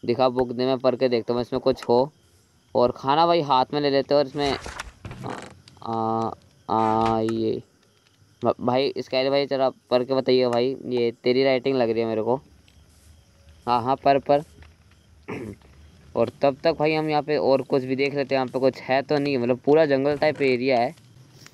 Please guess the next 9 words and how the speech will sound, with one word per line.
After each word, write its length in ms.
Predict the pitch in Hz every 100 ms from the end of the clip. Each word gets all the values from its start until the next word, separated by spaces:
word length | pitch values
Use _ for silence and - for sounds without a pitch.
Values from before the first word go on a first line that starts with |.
| - -
ओके, 220 | 107 - 143
तो 120 | 113
चल 240 | - 135
आजा 240 | 127 127 123
भाई 180 | 123
स्कैरी, 580 | 127 - 131 120 123 123
चलते 420 | 113 117 113 -
हैं। 400 | 127 120 131 170 _ _ _ _ _ _ _ _ -
और 120 | 113